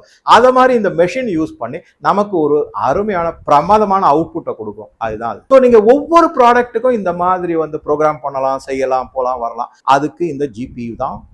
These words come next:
மு-, காரணகர்த்தாவாக இருக்கிறது அப்படிங்கிறது. So, அதுதான் அந்த ஜி பி யு,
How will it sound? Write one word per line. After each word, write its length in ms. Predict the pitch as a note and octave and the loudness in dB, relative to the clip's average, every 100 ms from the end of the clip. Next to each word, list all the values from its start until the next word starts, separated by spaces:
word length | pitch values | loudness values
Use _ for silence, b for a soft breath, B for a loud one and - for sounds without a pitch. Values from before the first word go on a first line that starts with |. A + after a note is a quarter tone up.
| - | -18
மு-, 420 | A#2 A2 _ _ C3 | -16 -16 _ _ 0
காரணகர்த்தாவாக 1120 | C3+ C3 G#2+ G#2 - G#2 G#2+ G#2+ D#3 - - | 0 -2 -6 -10 -8 -6 -4 -6 -6 -8 -10
இருக்கிறது 560 | G#2+ G2+ - G2 G2 G2+ | -16 -16 -16 -18 -16 -16
அப்படிங்கிறது. 380 | A2 G#2 G#2 G#2 - | -14 -16 -18 -20 -12
So, 180 | - - | -8 -8
அதுதான் 540 | G#2+ G#2+ A2+ B2 D3+ E3+ | -2 -2 0 0 -2 -2
அந்த 120 | B2+ | -4
ஜி 180 | G2 A#2+ | -8 -12
பி 140 | A2+ | -12
யு, 140 | C#3 | -10